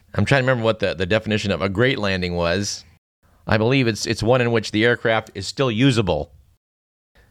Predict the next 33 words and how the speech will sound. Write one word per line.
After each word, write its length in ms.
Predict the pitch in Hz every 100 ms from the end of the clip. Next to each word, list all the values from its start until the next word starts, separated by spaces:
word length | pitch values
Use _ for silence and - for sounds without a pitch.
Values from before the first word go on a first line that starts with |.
| _
By 100 | 170
the 80 | 160
way, 160 | 143
when 140 | 110 107
it 60 |
comes 200 | - 139 135
to 80 |
obituaries, 520 | 120 113 120 123 117 101
we 160 | 107
are 280 | - 123 107
going 260 | 90 98 92
to 100 | 85
talk 320 | - 104 101
a 40 |
bit 160 | 90 98
about 400 | 82 92 92 80 73
the 120 | 82
passing 500 | - 98 101 101 95
of 480 | - 92 90 85 85 - _ _
Boris 580 | - 98 127 123 117 - - _ _
Nemtsov, 800 | 95 107 101 - 73 65 - - - _ _ _ _ _ -
the 80 |
leader 320 | 92 113 107 101
of 100 | 90
Russia's 380 | 110 - 98
reformers 560 | 87 90 113 107 107 98
who 60 | 95
was 100 | 85
shot 400 | - 110 90 87
dead 200 | 104 95
on 120 | 92
February 420 | 104 92 92 92
twenty-seventh. 920 | 85 95 90 - 117 113 117 - -